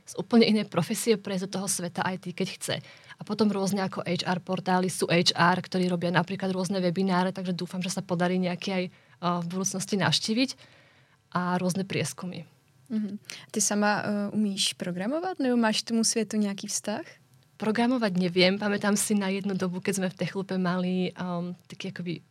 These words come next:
Speaker 1: kurz, eh, na H T M L, tak to bola, to bola zábava, ale teda neumím.
Speaker 2: Mhm. Zuzko, poslouchají nás určitě i nějak-,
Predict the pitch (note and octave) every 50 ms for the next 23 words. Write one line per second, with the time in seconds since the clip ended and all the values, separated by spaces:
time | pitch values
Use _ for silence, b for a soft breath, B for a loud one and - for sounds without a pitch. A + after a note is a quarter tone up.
0 | _ - - G3 F3+ F#3 - - - - - - F#3+ F#3 F#3+ F#3 F3+ F3+ F3 F3
1 | - F#3 G3 G3 - - G#3 F#3 F3 E3+ E3+ E3+ A3 E4 - b b b b b
2 | b b b b A3+ G#3 - - G#3 G3+ G3+ G3 G3 - - G#3 G#3 G#3+ G#3 F#3+
3 | F#3+ F#3 F3 E3+ E3+ D#3+ E3 - - E3+ E3+ E3+ E3+ F3 F3 F3 E3+ E3+ - -
4 | - - - F#3+ F#3 F3 E3+ D#3+ D#3+ - - - - E3 _ _ - A#3+ G#3 G3
5 | G3+ G#3 - B B B B B B B B B B B B B B A#3 A#3 A3
6 | - - B3 - A#3+ A#3 - A#3+ A#3 A#3 A#3+ A#3 A#3 A3+ A#3 - A#3 A#3 - -
7 | - A3+ - A#3 A#3 - A#3 A#3 A3+ A3 G#3+ G#3+ G#3